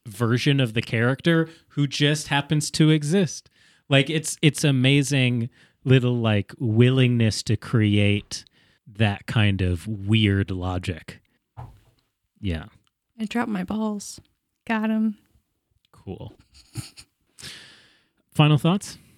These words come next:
Speaker 1: on the Simpsons movie?
Speaker 2: I liked it. I liked it.
Speaker 1: Yeah.
Speaker 2: I think.
Speaker 1: Yeah,
Speaker 2: I think
Speaker 1: it's,
Speaker 2: I liked it.
Speaker 1: it's perfectly fine. I mean, it's, it's, it's like, you really
Speaker 2: Is there a sequel?
Speaker 1: No.
Speaker 2: They, they,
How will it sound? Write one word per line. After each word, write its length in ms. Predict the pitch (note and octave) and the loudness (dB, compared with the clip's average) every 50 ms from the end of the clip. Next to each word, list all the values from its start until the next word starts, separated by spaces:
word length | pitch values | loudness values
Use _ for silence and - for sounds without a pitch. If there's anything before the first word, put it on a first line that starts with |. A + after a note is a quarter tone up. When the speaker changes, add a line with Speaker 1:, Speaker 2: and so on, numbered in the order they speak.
| _ _ _ _ - | _ _ _ _ -2
Speaker 1:
on 120 | C3 B2 | 0 2
the 80 | B2+ A#2+ | 2 2
Simpsons 400 | - D3 C#3 C3 D#3+ D3+ C3+ D3 | 2 0 0 0 0 0 0 2
movie? 340 | D#3+ D#3 D3+ E3 E3+ D3 - _ _ _ _ - | 0 0 0 0 -2 -4 -8 _ _ _ _ -4
Speaker 2:
I 540 | B4+ C5 C5+ C5+ B4+ A4+ G#4+ A4+ A#4 A4+ A4 - _ _ _ _ | -4 -2 -2 -2 -2 0 0 0 -2 -4 -6 -8 _ _ _ _
liked 140 | - - - - | -20 -12 -8 -6
it. 160 | G3 - - - | -6 -6 -4 -2
I 340 | D#4 A4 A#4+ A#4+ A#4+ A#4+ A#4+ | -2 -2 -2 -2 -4 -4 -4
liked 260 | A4+ - - - - - | -6 -6 -10 -8 -6 -6
it. 260 | - - - - - _ - - _ _ _ _ _ _ _ _ _ _ _ _ | -6 -6 -8 -14 -16 _ -16 -18 _ _ _ _ _ _ _ _ _ _ _ _
Speaker 1:
Yeah. 320 | - A2+ G#2+ G#2 F#2+ F#2 F2+ - - _ _ | -2 0 2 2 2 0 -4 -8 -12 _ _
Speaker 2:
I 80 | - G#3+ | -6 -2
think. 320 | G#3+ C#4 F4 G4+ - - - - - - - - - - _ _ _ _ - | 0 -2 -2 -2 -4 -10 -12 -12 -12 -12 -14 -18 -20 -20 _ _ _ _ -4
Speaker 1:
Yeah, 380 | E3 E3+ G3 G3+ F#3+ F#3+ F#3 | 2 4 4 4 4 4 4
Speaker 2:
I 120 | F3+ F#4+ F#4 | 2 2 2
think 100 | - A#4+ A3 | 2 2 2
Speaker 1:
it's, 20 | - | 2
Speaker 2:
I 80 | B3 | 0
liked 260 | G#3 D4 - - - | 0 0 -2 0 2
it. 60 | D4 C4+ | 2 2
Speaker 1:
it's 140 | A3 - D4+ - | 4 4 4 4
perfectly 420 | - G3 F3 F3+ F3+ - C#3 C3+ | 4 2 2 0 0 0 0 -2
fine. 360 | - - C#3 A#2+ A#2+ B2+ C#3 - | 0 0 0 2 2 0 0 0
I 80 | E3 F3 | 2 2
mean, 180 | F#3 G3+ G3 | 4 4 4
it's, 180 | G3+ F#3+ - - - - - - - - | 2 0 -2 -6 -12 -16 -20 -14 -2 0
it's, 200 | F#3+ F#3+ F#3+ - - - - | 0 0 0 -4 -10 -14 -6
it's 240 | - G3 F#3+ G3 - | -4 -2 -2 -2 0
like, 420 | G#3 A3 G#3+ G3+ - - - - _ _ _ _ _ _ _ | 2 2 2 2 0 -2 -8 -18 _ _ _ _ _ _ _
you 220 | D4+ G#3 E3 F#3 F3+ | _ 0 2 2 2
really 480 | F3 F#3+ G#3 A3 G#3+ G#3+ G#3 F#3+ D#3 - _ _ _ _ _ _ _ _ - | 4 4 4 4 4 4 2 0 -2 -6 _ _ _ _ _ _ _ _ -10
Speaker 2:
Is 100 | A#3 A#3 | -4 -2
there 160 | C4 D#4+ G4+ | 0 0 0
a 60 | G4 | -2
sequel? 580 | - - - F#3 - - - C#4+ D#4 E4+ E4+ D#4+ - _ _ _ _ A2 | -4 -4 -6 -6 -6 -6 -4 -2 -2 -2 -2 -4 -8 _ _ _ _ _
Speaker 1:
No. 600 | A2+ A2+ A2 A2 G#2+ G#2+ G#2 F#2 E2+ F2 E2+ - - - - _ _ _ _ _ | -6 -4 -2 0 0 0 -2 -2 -4 -8 -14 -20 -20 -20 -20 _ _ _ _ _
Speaker 2:
They, 180 | C#4+ C#4 C4+ C4 A#3 | -6 -4 -4 -6 -4
they, 340 | A#3+ C4+ E4+ F#4+ G4 C#4 | -2 -2 0 0 0 -2